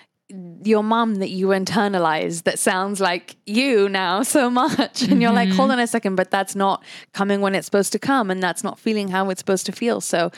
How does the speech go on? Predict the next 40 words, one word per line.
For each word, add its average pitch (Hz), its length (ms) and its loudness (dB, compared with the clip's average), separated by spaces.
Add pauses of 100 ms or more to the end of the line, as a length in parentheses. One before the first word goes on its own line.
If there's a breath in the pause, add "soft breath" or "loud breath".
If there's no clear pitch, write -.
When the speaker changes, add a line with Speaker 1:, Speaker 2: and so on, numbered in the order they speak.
(300 loud breath)
Speaker 1:
that's 185 260 -4
an 190 80 0
outside 175 480 -2
voice 165 340 -4
that 175 120 -2
I've 156 480 -6 (500)
taken 180 340 -4
on 175 260 -2
and 175 220 -4
learned 180 460 -2
and - 360 -8 (360 loud breath)
been 190 160 -4
conditioned 214 520 -2
with. - 360 -8 (500 loud breath)
So, 175 600 0
um, 170 400 -4 (380)
those 220 320 2
two 247 220 2
things, 175 380 -2
learning 208 460 0
your 233 100 2
energy 180 340 -2
type 165 260 -4
and 170 120 -2
learning 170 320 -2
how 160 140 -4
your 165 160 -2
intuition 170 500 -6
works, 190 320 -4
they 175 160 2
say 202 320 0
are 196 60 2
those, 175 240 0
like, 165 200 -2
if - 160 -14
you 214 80 -2
just 208 260 -2
know 190 160 2
those 175 320 0
two, 214 320 -2